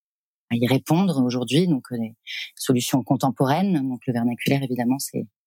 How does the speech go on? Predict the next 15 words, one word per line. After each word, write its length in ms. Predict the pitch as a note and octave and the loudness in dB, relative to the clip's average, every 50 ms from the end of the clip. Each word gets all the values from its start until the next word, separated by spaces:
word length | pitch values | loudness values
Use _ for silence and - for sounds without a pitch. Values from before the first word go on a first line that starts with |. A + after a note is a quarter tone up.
| _ _ _ _ - | _ _ _ _ -2
fonction 260 | - C3+ - - C#3 | -2 -2 2 0 2
d'une 200 | A#2+ C3 C3+ C#3 | 2 4 4 2
époque. 500 | C#3 - D#3+ F3+ F#3+ F#3+ - - - - - | 2 2 2 0 0 -2 -4 -8 -6 -2 0
Donc, 240 | C3+ B2 B2+ - - - | 0 0 0 -2 -2 0
euh, 300 | B2+ A#2+ A#2 A#2 B2 B2 - - - - - | 0 0 0 -2 -4 -4 -6 -4 -6 -2 0
aujourd'hui, 680 | - C#3 A#2+ C#3 C3+ C#3 B2 C3+ D#3 F3+ F3+ F3 E3 _ _ _ _ _ _ _ - - | 0 0 2 2 0 0 2 2 2 2 2 0 -2 _ _ _ _ _ _ _ -4 -2
euh, 300 | C3+ C3 B2 B2 A#2+ B2 | 0 0 0 0 -2 -4
que 100 | - - | -4 -6
ce 120 | - - C3 | -2 -2 -2
soit, 480 | - - - C3+ C#3 C#3+ C#3 C3 A#2+ | -2 -2 -4 -2 -2 0 0 0 0
euh, 40 | A#2 | 0
des 120 | A2 B2 | 0 -2
solutions 400 | - - - B2 B2+ - - C#3 | -4 -2 -4 -4 -4 0 0 0
de 80 | B2+ B2 | 0 2
réemploi, 580 | - C#3 C#3+ C#3+ C#3 - - E3 D#3 D#3 E3 | 2 2 2 2 -2 -2 -2 0 0 0 -2